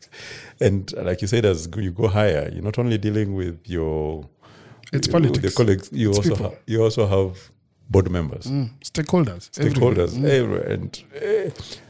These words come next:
Speaker 1: and remember, this was even a listed company. So
Speaker 2: Oh, wow.
Speaker 1: it's, it's,
Speaker 2: Mm.
Speaker 1: so that stakes are
Speaker 2: High.
Speaker 1: are that high.
Speaker 2: Mm.
Speaker 1: So you, when you realize this thing,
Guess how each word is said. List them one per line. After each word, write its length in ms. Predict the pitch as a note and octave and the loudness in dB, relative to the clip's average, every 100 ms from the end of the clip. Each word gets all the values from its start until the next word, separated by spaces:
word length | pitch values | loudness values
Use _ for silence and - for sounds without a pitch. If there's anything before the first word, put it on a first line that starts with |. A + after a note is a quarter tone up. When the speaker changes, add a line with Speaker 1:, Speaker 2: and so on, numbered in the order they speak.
| - - | -12 0
Speaker 1:
and 200 | G#2+ G2 | 0 2
remember, 300 | C3+ E3+ B2+ | 0 0 0
this 160 | C#3 | 2
was 160 | A#2 G#2 | 2 2
even 240 | F#2+ F#2+ | 2 2
a 60 | D#2+ | 0
listed 360 | E2+ F2+ - - | -2 -2 -4 -4
company. 380 | D#2+ D#2+ - - _ _ _ _ _ | -6 -6 -10 -14 _ _ _ _ _
So 160 | - C3+ | -4 0
Speaker 2:
Oh, 60 | |
wow. 160 | A#2+ A#2 | 0 -2
Speaker 1:
it's, 100 | - | -4
it's, 680 | D#3 B2 A#2 - - - - | -8 -4 -6 -6 -10 -12 -14
Speaker 2:
Mm. 60 | - _ _ - | -20 _ _ -4
Speaker 1:
so 140 | - | 0
that 260 | F#2 F2+ - | 2 0 -2
stakes 480 | - A#2+ A2+ - - | -2 -2 -4 -6 -4
are 360 | G1+ - - - - - _ - | -4 -4 -10 -14 -20 -20 _ -10
Speaker 2:
High. 220 | - - - - | -8 -8 -10 -10
Speaker 1:
are 60 | F#2 | -4
that 200 | E2+ - | -4 -4
high. 300 | - - - - | -8 -10 -10 -10
Speaker 2:
Mm. 260 | G2 F2 - _ _ - | -10 -12 -20 _ _ -2
Speaker 1:
So 140 | A#2+ | 2
you, 240 | A2 - - - | 2 -2 -12 -8
when 140 | G#2 F#2+ | -4 0
you 100 | C3 | 2
realize 500 | B2 G2 E2 D#2+ E2 | 2 4 2 -2 -6
this 200 | G#2+ - | -6 -4
thing, 420 | A2+ E2+ D2 | -2 -2 -4